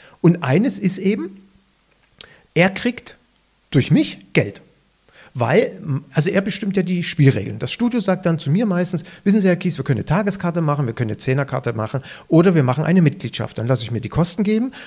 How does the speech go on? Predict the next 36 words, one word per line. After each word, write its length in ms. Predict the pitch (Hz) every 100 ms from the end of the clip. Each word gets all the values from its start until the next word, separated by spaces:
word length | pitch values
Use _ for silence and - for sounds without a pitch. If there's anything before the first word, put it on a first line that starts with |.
| -
bespreche 440 | 135 - 139 127
das 160 | 123 110
mit 100 | 123
meinem 240 | 123 113
Klienten 560 | 113 117 117 127 - 247
und 160 | 294 151
mein 220 | 131 143
Klient 320 | 131 156 -
entscheidet, 420 | 180 175 175 190
ob 140 | 175 117
er 60 |
jetzt 120 | 107
Mitglied 380 | 139 190 240 196
wird 160 | 220 214
oder 340 | 156 156 170 170
nur 140 | 147
eine 120 | 175
Zehnerkarte 600 | 190 135 117 - 113 123 104
haben 200 | 113 127
will, 200 | 170 196 - -
weil 140 | 117
er 20 | 139
eine 140 | 143
gewisse 340 | 131 113 -
Flexibilität 800 | - 123 - 147 170 175 127 107
haben 200 | 98 - -
will. 120 | - - -
Übrigens, 380 | - 165 - 170
bei 160 | 156 120
Kartensystemen 720 | - 151 180 156 - 156 156
verdienen 400 | 127 117 156 196
in 100 | 143
der 160 | 110
Regel 220 | 113 143 165
die 80 |
Studios, 480 | 120 131 127 139 131